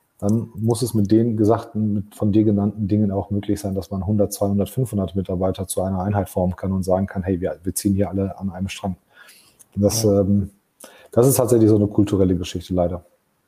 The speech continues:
Speaker 2: Mhm. Jetzt hast du aber ganz viele Amis genannt. Ich will denen nichts unterstellen, aber ich glaube, dass in dem Konzern genug Software im Einsatz ist, um am Ende auch wirklich zu detektieren.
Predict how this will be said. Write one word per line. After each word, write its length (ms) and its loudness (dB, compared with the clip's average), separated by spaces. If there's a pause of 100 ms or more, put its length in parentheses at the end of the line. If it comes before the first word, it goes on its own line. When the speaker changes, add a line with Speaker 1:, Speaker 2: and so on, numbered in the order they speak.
(220)
Speaker 2:
Mhm. 340 -10 (920)
Jetzt 140 -4
hast 180 0
du 80 6
aber 160 6
ganz 240 2
viele 220 6
Amis 300 4
genannt. 480 2 (460)
Ich 300 -4
will 180 6
denen 180 6
nichts 200 2
unterstellen, 720 4
aber 200 4
ich 100 0
glaube, 260 4
dass 140 2
in 120 0
dem 220 4
Konzern 480 2
genug 240 2
Software 460 2
im 120 0
Einsatz 400 2
ist, 220 -2
um 120 -2
am 120 -2
Ende 180 0
auch 140 0
wirklich 300 0
zu 100 -4
detektieren. 840 -4